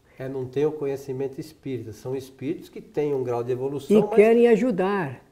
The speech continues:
Speaker 2: querem ajudar. E querem, e nessa ajuda de informação, cometem ve-, verdadeiramente, eh,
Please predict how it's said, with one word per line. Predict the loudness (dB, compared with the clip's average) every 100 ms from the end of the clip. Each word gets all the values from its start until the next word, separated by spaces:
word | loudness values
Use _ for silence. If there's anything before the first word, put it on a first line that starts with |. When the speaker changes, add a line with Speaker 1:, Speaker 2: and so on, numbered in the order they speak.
| _ _ _ _
Speaker 2:
querem | 2 4
ajudar. | 4 0 0 -2 -4 -10 _
E | -2
querem, | 4 6 8 6 4 4
e | 6 8 8
nessa | 6 4 0
ajuda | -2 2 4 4 2 0
de | 2
informação, | 0 0 -2 -2 -4 -4 0 0 0 -8 2
cometem | 4 6 4 2 0 0 0
ve-, | -2 0 0
verdadeiramente, | -2 0 2 2 0 -2 -2 -2 -2 -2 -4 -6 -12 _ _
eh, | -8 -4 -4 -4 -6